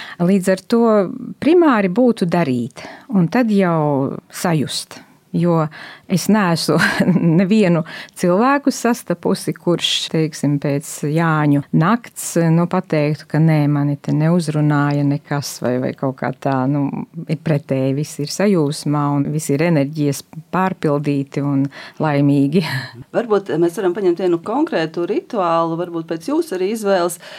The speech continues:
Speaker 2: un jūs mazliet varētu pastāstīt, nu, to dziļāko būtību un kā tas ietekmē kādos līmeņos cilvēku.
Speaker 1: Kaut vai vienkārši arī,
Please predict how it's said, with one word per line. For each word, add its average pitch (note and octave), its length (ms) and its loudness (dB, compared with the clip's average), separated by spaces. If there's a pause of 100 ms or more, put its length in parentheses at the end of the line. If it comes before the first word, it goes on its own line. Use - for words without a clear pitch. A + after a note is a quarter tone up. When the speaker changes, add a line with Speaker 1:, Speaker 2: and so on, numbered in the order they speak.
(180)
Speaker 2:
un F3 400 -2
jūs A#3 260 -6
mazliet F#3 240 -4
varētu E3 240 -2
pastāstīt, D#3+ 560 -2
nu, F3+ 160 -2
to D3 240 0 (120)
dziļāko E3 520 -2
būtību F#3 540 -2
un E3+ 40 -10
kā A3 140 0
tas F#3 240 -8
ietekmē F3 560 -4 (200)
kādos F3 420 -4
līmeņos C#3+ 500 -2
cilvēku. A2+ 720 -6 (160)
Speaker 1:
Kaut C4+ 260 0
vai G3+ 160 2
vienkārši E3+ 1300 0 (120)
arī, D#3 340 0